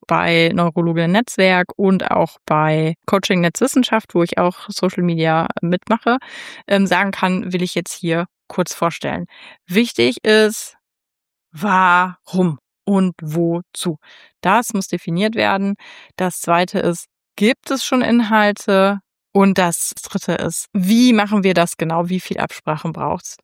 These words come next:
So. Also, das Warum ist ganz, ganz wichtig.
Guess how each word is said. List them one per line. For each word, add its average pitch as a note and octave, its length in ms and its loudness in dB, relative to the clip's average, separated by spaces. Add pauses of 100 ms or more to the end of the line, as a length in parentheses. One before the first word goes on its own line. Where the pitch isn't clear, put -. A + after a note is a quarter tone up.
(120)
So. - 240 -10 (880)
Also, F3 420 0 (240)
das - 380 0 (200)
Warum F3+ 520 0 (200)
ist - 360 -2
ganz, G#3+ 500 0 (180)
ganz F3+ 480 -2 (220)
wichtig. D#3+ 540 -6